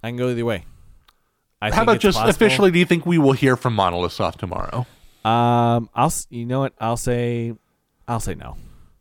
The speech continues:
Speaker 2: I'll say yes. I think we're gonna hear from them. Why not?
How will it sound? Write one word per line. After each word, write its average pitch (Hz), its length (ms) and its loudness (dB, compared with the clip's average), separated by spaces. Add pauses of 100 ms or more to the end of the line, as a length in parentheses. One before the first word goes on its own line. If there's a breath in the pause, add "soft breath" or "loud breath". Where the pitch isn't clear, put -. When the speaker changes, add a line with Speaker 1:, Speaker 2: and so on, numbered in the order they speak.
(260)
Speaker 2:
I'll 208 100 0
say 277 160 0
yes. 226 300 0
I 143 100 -4
think 151 140 -2
we're 156 60 -4
gonna 139 140 -2
hear 92 100 -4
from - 160 -10
them. 98 160 -16 (120)
Why 104 140 -6
not? - 260 -8